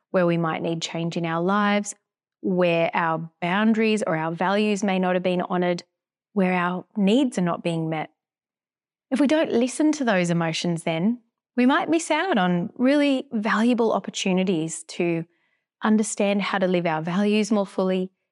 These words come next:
heal some of our old wounds, look after our well-being, and grow our mental strength. We can also stay stuck in old patterns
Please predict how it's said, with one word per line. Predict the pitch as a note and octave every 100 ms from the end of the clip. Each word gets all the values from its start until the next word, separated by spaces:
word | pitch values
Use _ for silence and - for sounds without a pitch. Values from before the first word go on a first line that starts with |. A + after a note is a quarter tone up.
| _
heal | - - G#3 G#3 G#3
some | G3+ G#3
of | G3
our | G3 F#3 -
old | F#3+ G3 G3
wounds, | F#3 F#3 F#3 F#3 F#3 - _ _ A3+
look | B3 A#3+
after | A#3 A#3+ - B3
our | A3 G#3+
well-being, | F#3+ G3+ F#3+ G3 A3 A#3+ C4+ C4+
and | G3 G3
grow | F#3+ G#3+ G#3+ A3 A3+ A#3 A#3 _ _ _ -
our | F#3
mental | F3+ F3 F3 -
strength. | F#3 - F3 E3+ - _ _ _ _ _ _ _ _ _
We | A3+ A#3
can | B3+
also | C4 D4 - D4
stay | C#4 - A#3
stuck | G#3+ - - A3 G#3+ - - _ _ _
in | G#3+ F#3
old | - F#3 G3+ G3 - _ _
patterns | - F3+ F3+ - E3 D#3 -